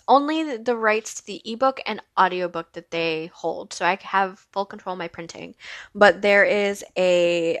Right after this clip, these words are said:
um, advance. They take care of certain things. You do get a little bit of a spotlight in marketing. Not, like, a lot, but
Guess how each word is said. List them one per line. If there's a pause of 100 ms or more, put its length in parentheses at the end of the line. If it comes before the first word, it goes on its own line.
um,
advance.
They
take
care
of
certain
things. (320)
You
do
get
a
little
bit
of
a
spotlight
in
marketing.
Not,
like,
a
lot, (420)
but